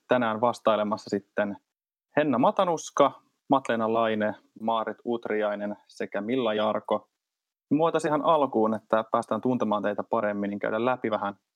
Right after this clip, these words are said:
omaa taustaa ja millaisia projekteja on tällä hetkellä käynnissä tai viritteillä. Jos sä haluaisit vaikka,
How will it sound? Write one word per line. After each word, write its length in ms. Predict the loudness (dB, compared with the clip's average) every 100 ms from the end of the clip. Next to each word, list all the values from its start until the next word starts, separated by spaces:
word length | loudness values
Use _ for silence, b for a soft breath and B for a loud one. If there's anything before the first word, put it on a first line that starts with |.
| _ _ _
omaa 260 | 0 2 2
taustaa 520 | 2 2 0 2 2
ja 120 | 2 -4 _ _ 0
millaisia 380 | 0 2 -2 -2
projekteja 360 | 0 0 -2
on 80 | -2
tällä 160 | -2 -4
hetkellä 260 | -6 -8
käynnissä 500 | -4 -4 -2 -6 -8 -8
tai 240 | -8 -8 _
viritteillä. 720 | -2 -2 -4 _ -8 -6 -8 -10 _ _ _ _
Jos 100 | -6
sä 100 | -2
haluaisit 260 | -2 -2
vaikka, 300 | -4 -2 -4